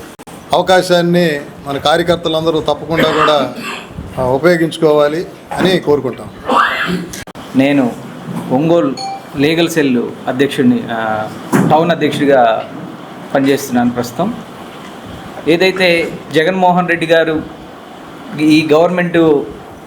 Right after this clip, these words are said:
Speaker 2: కూటమి గవర్నమెంట్ వచ్చిన దగ్గర నుంచి వైఎస్ఆర్సీపీ కార్యకర్తల మీద జరుగుతున్న దాడులను సంవత్సరన్నర నుంచి మేము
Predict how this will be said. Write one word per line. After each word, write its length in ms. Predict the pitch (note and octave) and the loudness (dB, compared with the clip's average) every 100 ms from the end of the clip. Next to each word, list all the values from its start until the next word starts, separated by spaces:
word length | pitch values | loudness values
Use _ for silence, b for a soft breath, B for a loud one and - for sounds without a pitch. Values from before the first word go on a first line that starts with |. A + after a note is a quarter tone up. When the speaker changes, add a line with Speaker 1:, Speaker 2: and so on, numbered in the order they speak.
| - - | -8 0
Speaker 2:
కూటమి 260 | F3+ F#3 F3+ | 2 2 4
గవర్నమెంట్ 380 | F3 F3 E3 | 4 4 2
వచ్చిన 300 | D#3+ D3+ D#3 | 0 2 2
దగ్గర 140 | D3+ E3 | 2 0
నుంచి 360 | E3 C#3+ B2+ - - - - - - - - - - - | -2 0 0 -2 -12 -16 -18 -18 -18 -18 -16 -16 -14 0
వైఎస్ఆర్సీపీ 720 | D3 F3+ F3+ F#3+ F3+ F3+ F3 | 2 4 4 2 2 0 -2
కార్యకర్తల 580 | E3+ E3 E3+ F3 E3 E3 | 2 2 2 0 -2 -2
మీద 220 | D#3+ D#3 | 2 4
జరుగుతున్న 420 | D#3 D#3 C#3 D#3 C#3+ | 4 2 0 -2 0
దాడులను 640 | B2+ D3 F3 F3 D3+ B2 - - - - - | 4 4 4 2 0 -4 -10 -16 -16 -20 -6
సంవత్సరన్నర 680 | - F3 F#3+ G3 F3+ F3+ F3 | 0 2 2 2 2 2 2
నుంచి 300 | F3+ F#3 G3 | 0 0 2
మేము 440 | E3+ D#3+ D3+ B2 | 2 2 2 0